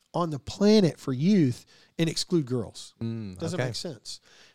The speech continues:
Speaker 1: And the way it's structured, people that are against it don't understand how it's structured. Girls have their own troops. It's not
Speaker 2: Okay.
Speaker 1: co-ed.
Speaker 2: Okay.
Speaker 1: And so it's, it's spectacular. And a lot of the,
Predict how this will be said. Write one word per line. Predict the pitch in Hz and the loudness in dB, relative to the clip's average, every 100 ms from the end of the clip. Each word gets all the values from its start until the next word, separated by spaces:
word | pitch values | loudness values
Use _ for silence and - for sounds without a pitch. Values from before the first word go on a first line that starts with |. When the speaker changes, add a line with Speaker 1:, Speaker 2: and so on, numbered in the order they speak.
| _ - | _ -8
Speaker 1:
And | 143 | -6
the | 139 | -4
way | 131 175 | 0 0
it's | 196 | 0
structured, | - - 202 - 131 | -4 -2 -4 -4 -6
people | 117 175 180 | -4 -4 -2
that | 175 | -2
are | 147 | -2
against | - 123 147 - 135 | -6 -8 -6 -6 -6
it | - | -8
don't | 131 | -8
understand | 131 127 - 143 | -8 -10 -8 -8
how | 139 131 | -6 -6
it's | - | -8
structured. | - 135 - 156 151 _ _ | -8 -10 -8 -10 -12 _ _
Girls | _ 156 160 | _ -2 2
have | 165 | 0
their | 139 120 | 0 -4
own | 135 | -6
troops. | 127 123 92 - - - _ _ | -8 -10 -10 -12 -18 -18 _ _
It's | - | -12
not | 151 | -12
Speaker 2:
Okay. | 123 | -12
Speaker 1:
co-ed. | 143 123 98 95 _ | -12 -12 -14 -20 _
Speaker 2:
Okay. | 90 90 - - _ _ - | -10 -8 -10 -12 _ _ -12
Speaker 1:
And | 120 | -8
so | - 135 120 113 110 _ _ _ _ _ _ _ | -4 -2 0 -2 -4 _ _ _ _ _ _ _
it's, | 131 117 - - _ _ _ _ - | -6 -6 -10 -14 _ _ _ _ -12
it's | 120 | -8
spectacular. | - - - 110 104 - - - | -8 -10 -10 -10 -10 -14 -16 -12
And | 127 | -6
a | 123 | -2
lot | 131 | 0
of | 131 | 0
the, | 120 117 | -2 -4